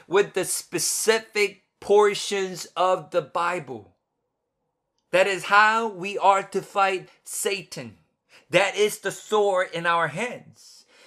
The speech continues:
These specific portions of God's written revelation. Now let's think for a minute. This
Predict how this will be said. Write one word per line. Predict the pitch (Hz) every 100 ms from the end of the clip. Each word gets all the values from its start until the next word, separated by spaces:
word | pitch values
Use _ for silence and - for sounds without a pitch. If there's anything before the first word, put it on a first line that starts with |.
| _
These | 165 185 175 160 - -
specific | - - - 156 147 - - 220 220 208 202 180 _ _
portions | - 208 190 - 190 185 175 -
of | 156 151
God's | 165 139 139 - - _ _
written | 113 151 151 143
revelation. | 135 135 139 165 202 - - 107 _ _ _ _ _ _ _ _ _ _ _ _ _ _ _ _ _ _ _ _ _ _ _ _ _ _ _ _ _ _ _ _ _ _ _ _ _ _ _ _ _
Now | - 160
let's | 160 165
think | - 226 226
for | - - 175
a | 147
minute. | 135 139 120 - _ - _ _ _ _ _ _ _ _ _ _ _ _ _ _ _ _ _ -
This | 143 -